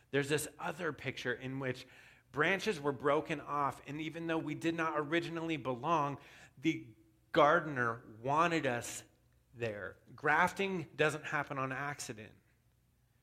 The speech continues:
There's an intentionality where we are made to be a part of this thing. So when we think about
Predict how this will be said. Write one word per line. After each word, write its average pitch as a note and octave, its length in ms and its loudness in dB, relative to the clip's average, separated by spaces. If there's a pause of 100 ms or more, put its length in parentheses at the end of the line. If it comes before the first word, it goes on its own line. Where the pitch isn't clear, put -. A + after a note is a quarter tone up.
(280)
There's C#3 160 -6
an E3 80 -4
intentionality D3+ 1040 -2
where A#2+ 160 -4
we D3+ 340 -4
are C#3 220 2
made D3+ 800 -2 (220)
to D3+ 100 -4
be C#3 160 0
a C3+ 60 2
part - 640 2
of B2 160 -8
this A#2 260 -10
thing. G2+ 360 -16 (920)
So D#3+ 120 -6
when D3+ 220 -4
we C#3+ 100 -4
think F3+ 400 -8
about C3+ 420 2